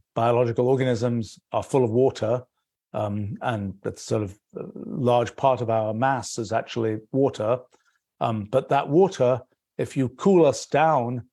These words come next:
below the freezing point of water, all that water will expand as it forms ice crystals, and all of our cells will then get exploded by the, by the water, uh, expanding when it freezes.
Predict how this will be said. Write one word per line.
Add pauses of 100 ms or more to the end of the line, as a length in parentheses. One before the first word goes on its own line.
below
the
freezing
point
of
water, (480)
all
that
water
will
expand (320)
as
it
forms
ice
crystals, (400)
and
all
of
our
cells
will
then
get
exploded (340)
by
the,
by
the
water, (160)
uh,
expanding
when
it
freezes.